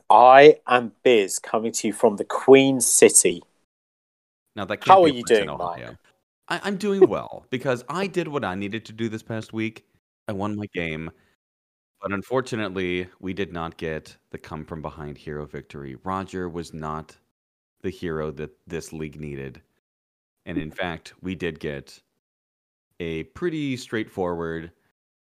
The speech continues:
Speaker 2: result for what our playoff situation is. But I'm not gonna take the time to talk about that. Biz,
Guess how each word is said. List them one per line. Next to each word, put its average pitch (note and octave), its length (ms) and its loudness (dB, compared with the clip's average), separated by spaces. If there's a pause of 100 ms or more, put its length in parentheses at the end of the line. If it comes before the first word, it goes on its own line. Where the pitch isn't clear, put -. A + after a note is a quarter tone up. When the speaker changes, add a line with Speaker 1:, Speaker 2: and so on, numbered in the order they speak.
Speaker 2:
result E2+ 460 -4
for D2+ 520 -8
what D2+ 240 -10
our D2 320 -12
playoff C2+ 460 -14
situation C#2 600 -16
is. C2 240 -20
But - 400 -10 (340)
I'm G#2 160 -4
not G#2+ 160 -4
gonna G#2+ 140 -8
take G2 200 -10
the G2+ 60 -10
time E2+ 240 -10
to D#2+ 60 -14
talk E2 240 -8
about D#2 280 -10
that. D#2 200 -8
Biz, F2+ 300 -6